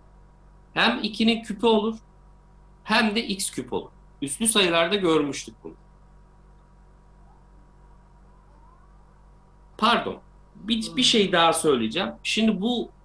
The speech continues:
y'nin önünde eksi bir var. Görünmeyen. Gizli bir. Eksi bir var. Onu da buraya alacağım. Eksi bir üzeri beş. Ne yapmış oldum?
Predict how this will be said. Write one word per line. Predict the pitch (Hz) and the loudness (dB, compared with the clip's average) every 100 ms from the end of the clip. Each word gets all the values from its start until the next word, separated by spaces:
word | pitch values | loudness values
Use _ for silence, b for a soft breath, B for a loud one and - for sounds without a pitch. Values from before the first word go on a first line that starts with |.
| - | -14
y'nin | 139 156 190 202 214 240 175 | -2 2 4 4 4 2 0
önünde | - 170 196 190 233 | 0 2 2 2 0
eksi | 233 175 170 - 220 185 | 0 0 -2 -2 -2 0
bir | 196 | 0
var. | 131 92 - - | -2 -4 -6 0
Görünmeyen. | 151 160 151 107 85 - - | 2 2 0 -2 -4 -8 -8
Gizli | 180 180 135 87 | -6 -4 -4 -6
bir. | 67 - - _ - - - - - - - - - - - | -8 -16 -20 _ -20 -20 -20 -20 -20 -20 -20 -20 -20 -20 -6
Eksi | 160 110 - 208 | -2 -2 -4 -4
bir | 151 95 | -4 -4
var. | - - - - b b - - | -10 -20 -20 -20 b b -14 0
Onu | 190 262 | 2 4
da | 226 160 | 2 2
buraya | 170 151 107 | 2 4 2
alacağım. | 98 95 110 143 - | 0 -2 -6 -8 -8
Eksi | 139 143 - 170 | -8 -6 -8 -4
bir | 190 151 - | -4 -6 -10
üzeri | 120 113 127 165 | -8 -4 -4 -4
beş. | 92 - - - - - - b b b b - - | -8 -10 -14 -18 -20 -20 -20 b b b b -18 -4
Ne | 165 | 2
yapmış | 247 269 214 - | 4 2 -2 -4
oldum? | 143 123 185 220 | -2 -2 -4 -6